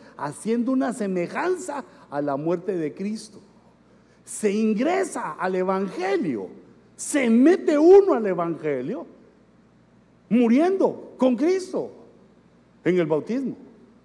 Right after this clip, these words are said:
Pero estas cosas vienen al conocimiento más adelante, porque cuando uno se acaba de convertir,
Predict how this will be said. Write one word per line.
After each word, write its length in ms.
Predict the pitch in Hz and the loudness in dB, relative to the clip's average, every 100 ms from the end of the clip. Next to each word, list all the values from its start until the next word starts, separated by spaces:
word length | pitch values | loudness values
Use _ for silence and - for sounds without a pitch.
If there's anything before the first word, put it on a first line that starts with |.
| _ _ _ | _ _ _
Pero 420 | 262 240 233 - - - | 2 4 4 2 -6 -4
estas 400 | - 302 339 311 | 0 0 -2 -8
cosas 680 | - 359 370 339 302 - - _ _ _ _ _ _ _ _ | -6 -6 -6 -6 -8 -10 -20 _ _ _ _ _ _ _ _
vienen 400 | 170 262 359 370 | 0 2 4 4
al 160 | 311 233 | 2 2
conocimiento 840 | 254 226 185 202 214 320 - 294 | 2 2 0 0 2 2 2 0
más 420 | 220 247 349 349 | 0 0 0 -2
adelante, 640 | 302 247 226 269 381 403 269 | -2 2 2 2 -4 -4 -4
porque 300 | 196 175 180 | -2 -2 -2
cuando 280 | 180 180 240 | 0 -2 -2
uno 160 | 330 | -2
se 100 | 247 | -4
acaba 280 | 226 269 302 | -8 -6 -6
de 80 | 277 | -4
convertir, 680 | 233 190 180 185 311 349 | -4 -4 -6 -4 -2 -2